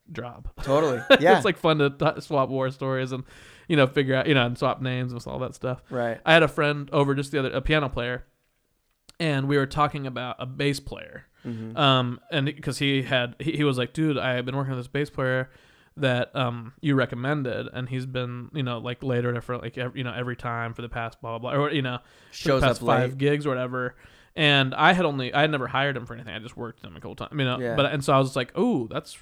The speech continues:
Speaker 1: really, like, he's that late?" Like, that's what I'm
Speaker 2: Yeah.
Speaker 1: saying. It's not five minutes. It's like, like, embarrassingly late. The band's
Speaker 2: Right.
Speaker 1: playing for half an hour without a bass player type stuff, you know.
Speaker 2: Oof.
Speaker 1: And it happened, w-, like, multiple times in a row and stuff.
Speaker 2: Yeah.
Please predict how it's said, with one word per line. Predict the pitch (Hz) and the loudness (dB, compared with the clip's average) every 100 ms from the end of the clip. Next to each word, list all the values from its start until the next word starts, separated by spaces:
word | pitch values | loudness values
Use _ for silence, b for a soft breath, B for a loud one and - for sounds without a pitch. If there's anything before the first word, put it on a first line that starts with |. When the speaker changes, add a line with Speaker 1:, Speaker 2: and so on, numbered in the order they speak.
| - | -10
Speaker 1:
really, | 139 - 101 | -10 -10 -12
like, | 139 | -4
he's | 156 127 | -4 -2
that | 127 135 185 - - | 0 2 0 -4 -4
late?" | 214 233 - | 0 0 -2
Like, | 143 | -4
that's | 147 143 | 0 0
what | 127 | 2
I'm | |
Speaker 2:
Yeah. | 113 | 2
Speaker 1:
saying. | 113 143 | 0 -2
It's | 151 | 0
not | 160 123 | -2 2
five | 139 127 | 0 0
minutes. | 123 95 - | -6 -12 -16
It's | 123 | -10
like, | 104 - - - | -8 -10 -16 -14
like, | 120 139 123 - | -6 -6 -6 -6
embarrassingly | 156 143 139 139 139 135 | -2 2 4 4 0 -4
late. | 131 127 131 | -4 -4 -4
The | |
band's | 127 123 120 | -4 -2 -2
Speaker 2:
Right. | 113 | 0
Speaker 1:
playing | 131 120 | -2 -4
for | 131 | -6
half | 123 120 | -6 -6
an | |
hour | 120 117 | -10 -8
without | 113 | -10
a | |
bass | 107 107 - | -8 -10 -10
player | - | -12
type | - - | -12 -14
stuff, | - - | -12 -8
you | 120 | -4
know. | 117 | -2
Speaker 2:
Oof. | 123 - - - - | -4 -10 -18 -10 0
Speaker 1:
And | 160 | 2
it | 151 | 4
happened, | 143 131 127 123 | 4 2 -6 -10
w-, | - 156 - | -10 -10 -4
like, | 135 120 - _ | -4 -4 -14 _
multiple | 160 135 131 131 | -4 -4 -4 -6
times | 131 117 | -6 -6
in | 117 | -8
a | 117 | -6
row | 123 123 | -4 -4
and | 123 | -4
stuff. | 123 | -2
Speaker 2:
Yeah. | 123 117 113 107 | -2 -2 -4 -6